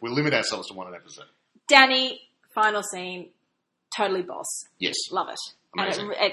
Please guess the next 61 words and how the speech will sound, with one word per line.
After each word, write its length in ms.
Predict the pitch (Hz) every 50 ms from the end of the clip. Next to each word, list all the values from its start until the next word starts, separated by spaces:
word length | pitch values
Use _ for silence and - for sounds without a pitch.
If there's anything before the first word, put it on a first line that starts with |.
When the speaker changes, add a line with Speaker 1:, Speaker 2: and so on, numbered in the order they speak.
| -
Speaker 2:
absolutely 460 | - 220 214 220 - 202 196 - - 190
sets 240 | - - - - -
up, 240 | 175 - - - _ _ _ _ _ _ _ -
you 60 | 202
know, 100 | 190 160 151 -
season 240 | - 190 175 175 170 175
two, 240 | - 180 170 165 - -
and 80 | 180
you're 100 | 180 175
like, 140 | 170 165 -
"Oh 80 | - 214
my 140 | 220 226 214
God." 200 | 247 240 208 - - - - - - - -
And 100 | 214 226
that's 140 | 240 233 - -
the 60 | 240
thing 260 | 233 - 269 285 302
about, 260 | 294 247 226 196 185 - -
I 60 | 208
think, 300 | - 226 214 - - - _ _ _ _ _ _ _ _ _ _
as, 160 | - 208 208 - -
as 200 | - 196 180 180
you 80 | 190
know, 140 | 190 208 240 269
Stu, 240 | 262 - 247 220
and 100 | 185 185
we've 140 | 180 170 165
talked 220 | - 233 247 254 -
about 240 | 220 190 - -
this, 100 | 175 175 170 - -
I'm 120 | 180 190
not 140 | 190 185 180
a 40 | 175
huge 380 | 175 - 190 185 180 175 - -
fantasy 460 | 185 185 185 180 170 - - 175 - - -
person. 500 | 220 233 262 262 262 - - 180 175 170
I 80 | -
Speaker 1:
Mm. 200 | - - 190 185
Speaker 2:
can 0 |
kinda 360 | - - - 220 208 190 190
take 360 | 185 - - - 185 180 180 185
or 100 | 175 170
leave 440 | 175 170 175 180 180 185 180 175 - - - -
your 180 | 190 180 175
Hobbits 240 | 175 - 175 175 -
Speaker 1:
Sure. 240 | - - 339 - 190
Speaker 2:
and 120 | 180 180 175
your 120 | 175 170
Lord 260 | 175 175 170 165 170
of 80 | 170 156
the 100 | 175 165
Rings. 320 | - 147 - - - 226
They're, 80 | 320 381
they're 300 | 466 440 523 523 508 494 415
enjoyable, 380 | - - 226 220 226 220 233 220
Speaker 1:
That's 60 | 226
Speaker 2:
I 40 | 202
Speaker 1:
fine. 140 | 202 220 165
Speaker 2:
get 80 | -
them. 100 | - 160 -
Speaker 1:
That's, 200 | 180 175 - -